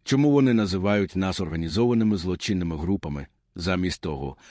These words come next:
щоби називати добровольчими формуваннями територіальних громад? Тому що вони отримують доплату за участь в бойових діях,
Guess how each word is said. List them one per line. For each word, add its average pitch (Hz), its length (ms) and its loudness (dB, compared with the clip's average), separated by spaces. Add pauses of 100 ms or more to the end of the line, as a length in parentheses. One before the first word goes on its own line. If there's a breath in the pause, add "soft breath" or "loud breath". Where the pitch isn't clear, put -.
(100)
щоби 180 300 2
називати 123 500 2
добровольчими 98 720 0
формуваннями 104 680 0
територіальних 80 800 -4
громад? 69 460 -6 (1400)
Тому 95 240 2
що 95 140 0
вони 90 200 0
отримують 87 500 0
доплату 82 500 -4
за 71 220 -8
участь 113 400 0
в 76 40 -12
бойових 71 480 -4
діях, 82 460 -4